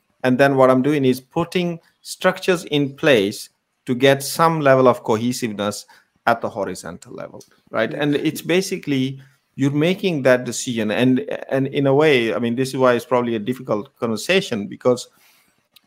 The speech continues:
Speaker 1: this is different for, for different scenarios, right? Depending
Speaker 2: Yeah.
Speaker 1: on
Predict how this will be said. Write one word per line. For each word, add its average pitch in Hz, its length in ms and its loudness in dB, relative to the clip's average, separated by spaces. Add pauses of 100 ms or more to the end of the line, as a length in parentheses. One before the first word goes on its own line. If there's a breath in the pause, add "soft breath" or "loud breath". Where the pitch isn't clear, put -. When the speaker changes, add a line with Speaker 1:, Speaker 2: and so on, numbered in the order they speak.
(380)
Speaker 1:
this 147 380 -2
is 123 200 -4
different 127 420 -4
for, 98 260 -4 (140)
for 110 200 -6
different 101 400 -8
scenarios, 78 720 -10 (200)
right? - 300 -6 (140)
Depending 165 540 2
Speaker 2:
Yeah. - 60 -4
Speaker 1:
on 131 460 4